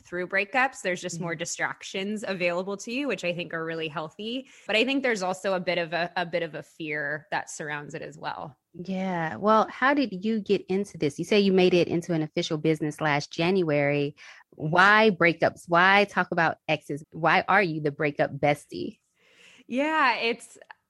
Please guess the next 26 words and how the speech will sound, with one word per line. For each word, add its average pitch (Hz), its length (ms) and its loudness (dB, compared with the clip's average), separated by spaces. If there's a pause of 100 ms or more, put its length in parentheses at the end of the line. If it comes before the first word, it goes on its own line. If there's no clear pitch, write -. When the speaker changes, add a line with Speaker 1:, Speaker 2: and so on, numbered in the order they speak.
(120)
Speaker 1:
it's - 120 -12
so 254 180 -4
funny, 190 320 -4
you 170 100 -6
know, 165 120 -6
if 156 120 -10
you 180 80 -6
asked, 165 320 -2
like, 156 160 -6
fifteen-year-old 165 880 -8
Kendra 151 600 -4
what 165 180 -6
she - 180 0
wanted 262 320 2
to 165 100 -4
be, 214 180 2
it 202 80 2
Speaker 2:
<laughs> - 0 -
Speaker 1:
was 254 200 2
definitely 262 480 6
Speaker 2:
Right. 220 60 0
Speaker 1:
not 202 200 6
a 208 60 0
breakup 196 520 0
<laughs> - 0 -
coach. - 720 -8